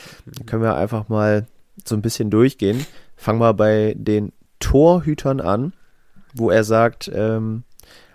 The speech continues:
Speaker 1: absolut solide und Top-Rückhalt, wünsche mir für beide, dass sie demnächst mal ein krasses Highlight-Spiel mit fünfunddreißig Paraden haben.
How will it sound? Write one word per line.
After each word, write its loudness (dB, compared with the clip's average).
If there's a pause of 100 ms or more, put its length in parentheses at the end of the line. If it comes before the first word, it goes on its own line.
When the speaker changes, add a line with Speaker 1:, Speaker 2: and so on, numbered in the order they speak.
Speaker 1:
absolut 0
solide 4
und 0
Top-Rückhalt, -2
wünsche -2
mir -2
für -6
beide, 2
dass 0
sie -6
demnächst -4
mal -2
ein -6
krasses -6
Highlight-Spiel 2
mit -4
fünfunddreißig -2
Paraden 0
haben. -2